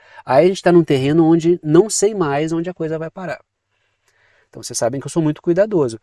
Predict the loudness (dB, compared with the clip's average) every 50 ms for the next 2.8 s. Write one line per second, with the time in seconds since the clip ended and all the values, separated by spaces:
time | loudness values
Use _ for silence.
0 | _ _ _ _ _ _ _ _ _ -2 0 2 2 4 4 6 6 6 4 2
1 | 0 -4 -10 _ _ _ _ _ -20 -16 -12 -12 -8 -6 -4 0 2 2 4 4
2 | 4 4 4 2 2 2 2 4 4 4 4 4 2 0 -2 -6